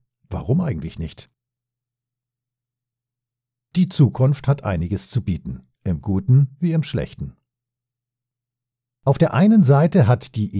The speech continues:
E U mit der Payment Service Directive bereits jetzt eine Reform verabschiedet,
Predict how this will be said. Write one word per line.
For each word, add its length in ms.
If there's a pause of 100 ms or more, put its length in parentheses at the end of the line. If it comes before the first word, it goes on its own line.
E 80
U 260
mit 380
der 240
Payment 480
Service 500
Directive 760
bereits 400
jetzt 400
eine 240
Reform 400
verabschiedet, 720